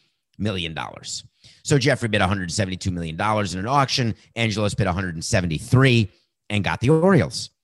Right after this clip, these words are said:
When Jeffrey said, "Congratulations, good luck." And during the time of the bidding, there were breaks in between the bids, in between the rounds.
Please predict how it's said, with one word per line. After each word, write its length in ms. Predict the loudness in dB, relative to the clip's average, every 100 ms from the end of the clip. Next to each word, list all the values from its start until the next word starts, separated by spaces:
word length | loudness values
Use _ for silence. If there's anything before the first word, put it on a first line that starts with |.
| _ _ _ _ _ _ -10
When 420 | -4 -2 -2 -6
Jeffrey 520 | -4 -6 -4 -6 -6
said, 480 | -8 -6 -6 -6 -12 _ _ _ _ -20
"Congratulations, 920 | -10 -6 -4 -6 -6 -6 -4 -4 -4
good 180 | -6 -8
luck." 280 | -10 -16 -20 _ _ _ _ _ _ _ _ -4
And 480 | 2 4 2 0 -4 _ -2
during 540 | 4 6 6 2 0 -2
the 100 | -6
time 480 | -2 2 2 4 2
of 160 | 0
the 80 | -2
bidding, 520 | 2 2 2 0 -6 -2
there 120 | 0
were 120 | 0
breaks 460 | 0 0 0 -2 -4
in 80 | -4
between 400 | -4 -2 -2 -2
the 80 |
bids, 540 | 0 0 2 -2 -8 -10 _ _ -4
in 120 | -2
between 340 | -2 -2 -4
the 80 | -2
rounds. 600 | -2 0 2 0 -2 -6